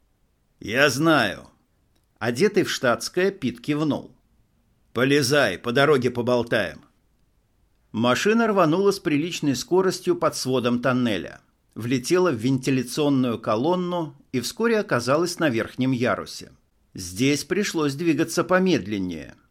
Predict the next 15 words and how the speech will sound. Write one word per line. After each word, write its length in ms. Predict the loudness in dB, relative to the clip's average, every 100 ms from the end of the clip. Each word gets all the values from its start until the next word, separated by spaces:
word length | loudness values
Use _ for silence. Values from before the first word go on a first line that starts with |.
| _
но 160 | -4 -4
всё 180 | -2 0
равно 340 | 2 2 2
они 200 | 2 2
обгоняли 600 | 0 0 0 2 0 0
тихоходные 720 | -6 -6 -6 -2 -4 -2 -4 -2
кабинки, 760 | -4 -2 -4 -6 -8 -16 -10
катившиеся 680 | -4 -2 -2 -4 -2 -2 -2
по 180 | -2 0
рельсам 460 | 0 -2 -4 -2 0
мимо 280 | 0 0
оранжерейных 760 | 0 -2 -2 -2 -2 -4 -6 -4
отсеков. 680 | -6 -4 -6 -6 -12 -20 _ _ _ _ _ _ _ _ _ _ _ _ -2
"Удобная 840 | 0 2 4 6 6 4 2 0
штука", 640 | -2 -2 -4 -4 -10 -12